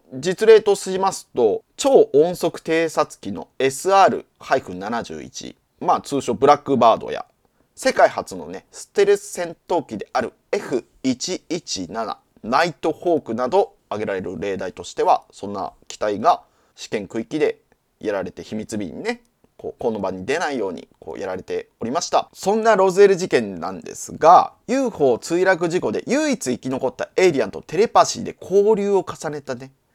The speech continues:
謎の女性がおりまして、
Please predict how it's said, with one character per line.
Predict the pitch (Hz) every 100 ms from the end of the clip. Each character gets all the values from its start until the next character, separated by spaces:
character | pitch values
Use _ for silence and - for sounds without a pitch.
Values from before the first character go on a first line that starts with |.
| _ _ _ _ -
謎 | 113 123 160
の | 190 180
女 | 147
性 | 143 156
が | 151 151 _ -
お |
り | 139
ま | 147 143
し | -
て、 | - 104 -